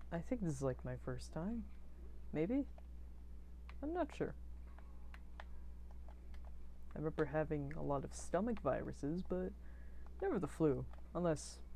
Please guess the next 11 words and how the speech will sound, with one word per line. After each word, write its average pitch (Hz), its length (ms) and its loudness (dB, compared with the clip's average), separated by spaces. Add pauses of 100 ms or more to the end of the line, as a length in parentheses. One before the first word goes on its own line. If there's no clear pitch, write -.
(260)
well, 156 420 6
I 139 60 4
mean, 139 220 2
I 131 80 2
did 147 240 6
have 139 180 2
the - 80 -4
stomach 131 520 2 (200)
flu, 139 560 8
but 135 260 6 (960)
it's, - 460 0